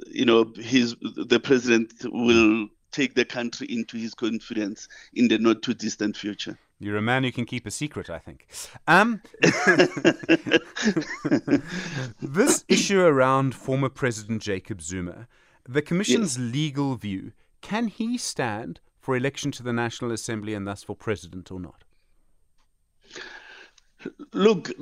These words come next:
Speaker 1: let me start off by saying the matter is not before the commission in a more formal sense. So we're dealing with it in abstract terms.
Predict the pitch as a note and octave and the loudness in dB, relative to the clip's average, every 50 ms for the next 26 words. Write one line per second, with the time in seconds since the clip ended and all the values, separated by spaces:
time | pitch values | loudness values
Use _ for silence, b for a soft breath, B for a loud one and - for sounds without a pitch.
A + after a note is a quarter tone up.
0 | D#3 - - - - D3+ F3 D3 D#3+ D#3 E3+ F3 G3+ A3 - - D#3 E4 - - | -8 -6 -6 -4 0 2 4 4 6 6 6 6 4 4 4 2 2 2 2 2
1 | D#3 C#3 C#3 C3 D3+ C3 B2+ B2+ - - - - A#2+ A2+ A2 B2 A#2+ A2 A2 - | 2 2 2 2 -2 -2 -2 -4 -8 -10 -6 -6 -4 0 2 2 2 2 0 -2
2 | - C#3+ C3+ B2+ B2 A#2 A2+ A#2+ - - - B2+ C3+ C3 B2+ C3+ D3 E3 D#3+ - | 0 2 2 2 2 0 -2 -4 -8 -10 -6 -4 -2 -2 0 -2 -4 -4 -4 -2
3 | F#3 D3 C3 B2+ - - B2 A2+ - - B2+ B2+ B2+ B2+ A2+ B2 A#2 G#2+ - - | 0 0 0 0 -2 -6 -8 -10 -6 -4 -4 -4 -4 -4 -6 -10 -12 -10 -6 -6
4 | A#2 A2+ A2 A2+ - - A#2+ A2+ A2+ A2 - - A2 A2+ - - A2 A#2 A#2 G#2+ | -6 -6 -6 -8 -10 -10 -10 -8 -8 -8 -6 -6 -8 -8 -6 -8 -6 -4 -4 -4
5 | A2 A2 A2 G#2+ - - - G#2+ G#2 G2+ G2+ - - - G2+ - - - - D3 | -2 -2 -4 -4 -4 -8 -12 -12 -10 -12 -14 -12 -10 -10 -10 -10 -12 -2 0 2
6 | B2+ B2 A#2+ A2+ - A#2 A#2 B2 B2 A#2+ A#2 A#2 A2 - G#2+ G#2+ - - - A#2 | 4 4 2 2 0 0 2 4 4 6 4 4 4 2 -2 -2 -2 -4 -6 -6
7 | - - - A2+ - - - G#2+ A#2+ - - - G#2 - _ - - | -4 -6 -6 -8 -10 -10 -10 -10 -12 -10 -8 -8 -8 -8 _ -16 -20